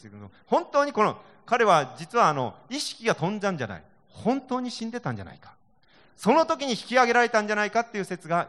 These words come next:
有力な説です。でもですね、私思います。皆さん、このパウロはですね、あの、みんなに取り囲まれて、こう、石を投げられて、石打ちに遭ってる最中に、私はパウロにですね、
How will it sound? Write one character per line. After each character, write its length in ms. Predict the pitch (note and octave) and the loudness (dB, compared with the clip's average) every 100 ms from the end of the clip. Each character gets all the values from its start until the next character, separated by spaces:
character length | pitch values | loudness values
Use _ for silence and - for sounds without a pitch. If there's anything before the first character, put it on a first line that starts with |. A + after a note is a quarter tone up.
| A#2 | -6
有 140 | C3+ | -6
力 180 | C3 C3 | -6 -8
な 120 | A#2+ | -14
説 220 | A2 A2+ | -14 -18
で 120 | - - | -20 -20
す。 140 | _ _ _ _ _ _ _ _ _ _ _ _ _ _ _ _ _ | _ _ _ _ _ _ _ _ _ _ _ _ _ _ _ _ _
で 80 | F3+ | 0
も 100 | A3 | 2
で 100 | F3 | 0
す 60 | D#3 | -2
ね、 120 | D#3 | -4
私 340 | B2 C#3+ A#3 | -2 -2 -2
思 200 | A#3+ A3+ | 0 0
い 40 | A3 | 2
ま 160 | G3+ | 0
す。 180 | E3+ - - _ _ | -2 -10 -20 _ _
皆 160 | D#3 G3+ | -4 0
さ 160 | D#3 | 0
ん、 120 | A2 - - _ _ | -2 -8 -20 _ _
こ 120 | - | 0
の 100 | A3+ | 2
パ 180 | A3+ C4 | 6 8
ウ 80 | C#4 | 8
ロ 120 | A#3 | 8
は 120 | D#3+ | 6
で 100 | B2 | 4
す 80 | A#2 | -4
ね、 260 | C3 A#2 - _ _ _ _ _ | -6 -8 -10 _ _ _ _ _
あ 100 | D3 | -8
の、 100 | C#3 | -4
み 160 | D3 B3+ | -2 0
ん 80 | |
な 80 | C4 | 0
に 120 | A3+ | 0
取 220 | - E3 G3+ | -2 -4 -4
り 60 | |
囲 160 | - G3 | -8 -6
ま 120 | G3+ | -6
れ 60 | D3+ | -6
て、 140 | A2 | -8
こ 140 | - | -10
う、 40 | C#3+ | -8
石 280 | F#3 - C#4 | -4 -4 0
を 200 | F3 A2 | 0 0
投 100 | C#3 | -4
げ 80 | D3+ | -2
ら 120 | F3 | -2
れ 60 | C3 | -4
て、 160 | A#2+ G2+ _ | -8 -14 _
石 180 | F3+ F3 | -12 -10
打 60 | C4 | -10
ち 100 | G3 | -12
に 100 | G3+ | -10
遭 100 | A3 | -10
っ 60 | - | -8
て 100 | E3 | -10
る 60 | A#2+ | -8
最 220 | A#2 G#2+ | -10 -12
中 180 | - F#2+ | -14 -18
に、 240 | G2+ E2+ _ _ _ _ _ _ _ _ | -16 -18 _ _ _ _ _ _ _ _
私 300 | G#2 A#2+ - | -16 -14 -8
は 80 | B2 | -8
パ 200 | C#3 F3+ | -4 -4
ウ 60 | E3+ | -4
ロ 140 | C3+ | -6
に 100 | G2+ | -8
で 120 | F2 | -14
す 100 | - | -16
ね、 180 | G2+ E2+ | -18 -18